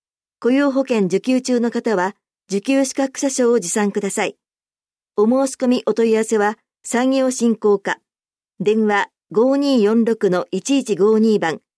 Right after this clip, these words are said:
区のホームページから申し込み可能です。え、次は、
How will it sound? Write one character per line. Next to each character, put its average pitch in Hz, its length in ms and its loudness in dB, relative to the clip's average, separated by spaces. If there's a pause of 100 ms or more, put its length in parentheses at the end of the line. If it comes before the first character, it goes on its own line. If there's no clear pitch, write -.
(500)
区 269 140 0
の 240 80 0
ホ 247 160 -2
ー 269 40 0
ム 277 120 -2
ペ 277 160 0
ー - 20 0
ジ - 140 -8
か 226 100 -2
ら 226 160 -2
申 196 220 0
し - 60 -8
込 240 120 -4
み 247 100 0
可 208 140 -6
能 190 220 0
で 202 100 0
す。 - 220 -12 (1700)
え、 196 60 -6
次 233 280 2
は、 180 220 -2